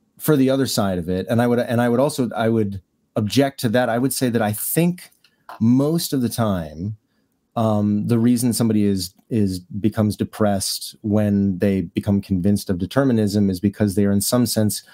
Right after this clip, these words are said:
misunderstanding determinism and conflating it with fatalism, right? That's depressing, right? No matter, nothing you do matters, but that's not what determinism says, right? On the other hand, uh,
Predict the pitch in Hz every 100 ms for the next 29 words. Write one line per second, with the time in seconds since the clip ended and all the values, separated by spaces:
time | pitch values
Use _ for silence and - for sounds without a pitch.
0 | - _ _ - 107 117 113 113 104 95
1 | - 107 107 104 101 95 92 90 _ 110
2 | 104 - 104 104 98 92 101 95 95 95
3 | 101 - 107 101 98 92 87 90 - 185
4 | 87 - - - _ _ - 107 107 135
5 | 175 180 - - 87 - 87 110 - -
6 | - - _ 98 101 101 104 113 117 -
7 | 127 120 131 143 131 117 104 107 98 107
8 | 110 - - - - - 165 127 120 104
9 | 82 - - 107 101 - _ - - -
10 | 95 87 87 85 82 78 - _ - 147
11 | - - 113 107 110 - - - - 208
12 | 226 208 180 202 240 107 85 78 78 131
13 | 143 _ _ - - _ - 117 120 113